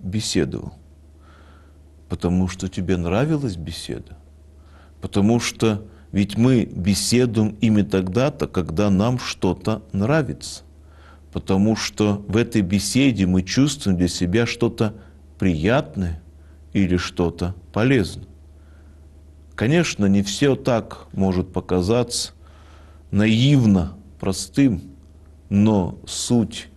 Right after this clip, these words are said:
именно в этом. Вот девушка, например. Ее соблазняет парень. Неважно, он соблазняет ее на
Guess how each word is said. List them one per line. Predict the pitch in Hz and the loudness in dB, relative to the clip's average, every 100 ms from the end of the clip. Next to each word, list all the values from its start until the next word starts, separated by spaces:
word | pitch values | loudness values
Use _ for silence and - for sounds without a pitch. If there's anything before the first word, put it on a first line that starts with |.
| - | -4
именно | 107 92 87 85 87 | 0 0 0 -2 -2
в | 92 | -2
этом. | 85 - - - - - - - - - - | -2 -6 -20 -20 -20 -20 -20 -20 -20 -16 -2
Вот | 135 156 - - - - | 0 0 -4 -16 -14 -8
девушка, | 87 104 107 90 - - 85 87 - - - - - | -2 2 2 0 -6 -10 -10 -10 -16 -20 -20 -20 -8
например. | 87 85 90 90 87 80 - - - - - - - - - - - - - - - - - - - - - | -6 -2 0 0 0 -4 -10 -20 -20 -20 -20 -20 -20 -20 -20 -20 -20 -20 -20 -20 -20 -20 -20 -20 -20 -20 -8
Ее | - 117 147 | 0 4 4
соблазняет | 147 120 107 113 107 120 127 110 107 | 4 0 2 2 2 0 0 0 -4
парень. | - 92 87 82 87 - - - | -2 0 0 -6 -12 -20 -20 -8
Неважно, | 135 156 185 127 85 82 | -4 0 0 0 -4 -6
он | |
соблазняет | 80 85 90 92 92 110 101 90 | -4 -4 0 0 2 0 0 0
ее | 87 90 87 - - - - - - - | -2 -2 -2 -8 -20 -20 -20 -20 -20 -6
на | 90 98 98 92 90 | 0 2 4 2 -2